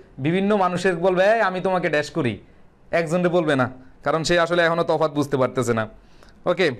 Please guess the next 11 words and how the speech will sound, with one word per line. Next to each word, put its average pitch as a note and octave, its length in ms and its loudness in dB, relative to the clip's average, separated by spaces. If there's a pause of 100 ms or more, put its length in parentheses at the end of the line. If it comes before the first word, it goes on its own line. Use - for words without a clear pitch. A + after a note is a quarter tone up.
(460)
হ্যাঁ, E3+ 240 -2
তিনটায়। F#3 400 0 (2750)
ওকে, A3+ 440 2 (240)
তাহলে A3 220 2
দেখি A3+ 340 0
আপনারা A3 400 0
আশা G#3 320 -2
করি G#3 160 0
ট্রান্সলেশনটা G3+ 460 0
করে G#3 180 2
ফেলেছেন। C3+ 460 0